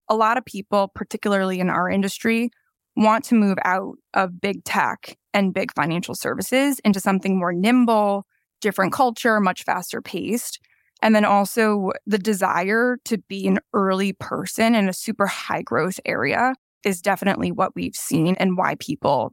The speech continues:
tend to make the switch. So Nikki, Julian, obviously this is a newer space, and we know so many people come from different industries, like I just mentioned. But when people come into crypto from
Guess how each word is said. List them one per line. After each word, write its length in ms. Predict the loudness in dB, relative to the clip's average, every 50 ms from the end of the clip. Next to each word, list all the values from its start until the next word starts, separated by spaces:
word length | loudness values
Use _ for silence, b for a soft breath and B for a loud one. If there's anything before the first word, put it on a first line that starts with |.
| -8 -4
tend 220 | -2 0 0 0
to 80 | 0 -2
make 160 | -4 -4 -4
the 80 | -6 -8
switch. 500 | -6 -2 -2 -2 -2 -2 -6 -10 -10 -10 -12 _ _ _ _ _ _ _ _ _ _ _ _ -14
So 340 | -8 0 0 0 0 0 -4 -8 _ _ _ 4
Nikki, 460 | 4 4 4 2 _ -2 0 0 0
Julian, 720 | 2 2 2 4 4 4 4 2 2 2 0 0 -2 -4 -6 _ _ -2
obviously 420 | 0 0 0 0 -4 -4 -2 -4 -4
this 120 | -4 -4
is 80 | -2 0
a 80 | 2
newer 360 | 4 4 4 4 2 0 -2 -4
space, 640 | -8 -10 -8 -6 -6 -6 -6 -6 -8 -8 -8 -4 0
and 100 | 2 2
we 120 | 4 4
know 440 | 4 4 2 2 0 0 -2 -4 -6 -6
so 180 | 0 0 2
many 160 | 2 2 0 -2
people 320 | -4 -6 -6 -2 -2 -2
come 320 | -2 -2 -2 0 0 0 -2
from 280 | -2 -2 0 0 -2 -2
different 320 | -4 -6 -4 -2 -2 0
industries, 680 | 0 -2 -2 -2 -4 -8 -6 -4 -4 -4 -4 -6 -6
like 140 | -6 -6 -6
I 60 | -6
just 200 | -6 -6 -4 0
mentioned. 580 | 0 0 0 0 0 -2 -2 0 0 -2 -2 -4 b b b b b b _ 0
But 200 | 0 0 0 0 _ 2
when 180 | 2 2 2
people 320 | 2 -2 -4 0 0 0 0
come 480 | 0 0 2 4 4 4 4 4 2 2
into 300 | 2 2 2 2 0 -2
crypto 500 | -8 -2 -2 -4 -2 -2 -2 -2 0 -2
from 480 | -2 -2 0 2 2 2 0 -2 -4